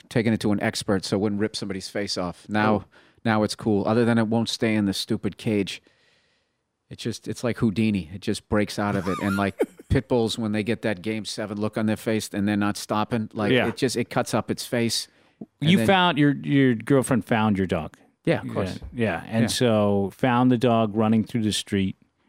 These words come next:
Speaker 2: And so nobody, you know, there's no background check on this. Who knows what horrors it was exposed to before?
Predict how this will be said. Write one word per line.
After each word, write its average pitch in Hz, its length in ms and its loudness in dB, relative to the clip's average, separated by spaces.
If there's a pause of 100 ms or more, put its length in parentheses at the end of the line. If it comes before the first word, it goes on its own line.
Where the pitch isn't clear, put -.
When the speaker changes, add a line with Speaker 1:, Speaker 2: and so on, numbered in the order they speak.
Speaker 2:
And 117 120 -2
so 123 160 4
nobody, 127 300 6
you 123 80 4
know, 120 120 4
there's 113 200 2
no 123 100 2
background 104 580 0
check 101 320 -2
on 101 140 0
this. 101 200 0
Who 120 100 2
knows 107 440 4
what 101 140 0
horrors 104 500 2
it 107 40 0
was 98 200 -4
exposed 98 580 -2
to 98 160 0
before? 95 580 0